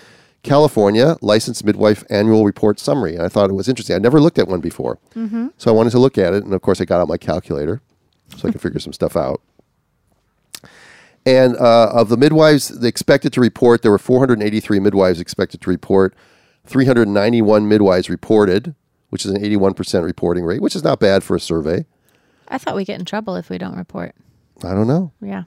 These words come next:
Speaker 2: Anyways, okay.
Speaker 1: But only two hundred sixty-six midwives apparently provided services in the year twenty eighteen, at
Speaker 2: Mm.
Speaker 1: least as far as reporting.
Speaker 2: People who are licensed weren't practicing.
Speaker 1: Yeah,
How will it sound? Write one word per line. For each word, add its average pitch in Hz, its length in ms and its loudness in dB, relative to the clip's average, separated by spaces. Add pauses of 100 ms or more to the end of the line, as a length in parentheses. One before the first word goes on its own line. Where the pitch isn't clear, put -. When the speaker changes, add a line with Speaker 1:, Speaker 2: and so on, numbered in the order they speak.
(100)
Speaker 2:
Anyways, 214 420 -4
okay. 240 200 -6
Speaker 1:
But 151 120 4
only 165 180 6
two 180 160 2
hundred 180 180 6
sixty-six 143 500 -2
midwives 127 340 4
apparently 117 340 -2
provided 110 420 0
services 104 720 -2 (100)
in 98 100 -6
the 98 80 -2
year 92 140 0
twenty 87 300 -8
eighteen, 78 420 -8
at 226 60 -8
Speaker 2:
Mm. - 80 -4
Speaker 1:
least 90 180 -6
as - 100 -8
far 85 140 0
as 80 100 -4
reporting. 78 480 -6 (140)
Speaker 2:
People 175 240 -4
who 160 80 -6
are 147 120 -6
licensed 147 460 -12
weren't 135 180 -14
practicing. - 600 -18
Speaker 1:
Yeah, 165 100 0